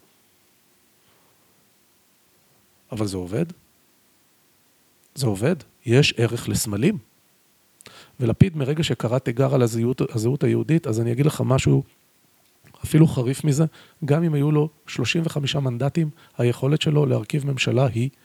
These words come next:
אפסית. אז מה אנחנו רוצים לעזאזל? מה אנחנו רוצים? אנחנו רוצים מנהיגים נחמדים שעושים לנו נעים באוזן,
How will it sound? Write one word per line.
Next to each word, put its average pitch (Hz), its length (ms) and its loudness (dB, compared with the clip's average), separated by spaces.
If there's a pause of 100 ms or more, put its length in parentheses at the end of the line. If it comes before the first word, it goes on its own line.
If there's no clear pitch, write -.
(420)
אפסית. - 460 -4 (1800)
אז 127 140 -4
מה 185 160 6 (100)
אנחנו 139 400 4
רוצים 127 500 2
לעזאזל? 107 580 -2 (600)
מה 190 280 6 (120)
אנחנו 156 460 4
רוצים? 131 440 2 (480)
אנחנו 202 340 6
רוצים 170 360 4 (100)
מנהיגים 143 600 2 (100)
נחמדים 135 600 2
שעושים 143 420 4
לנו 135 180 6
נעים 123 320 6
באוזן, 180 560 6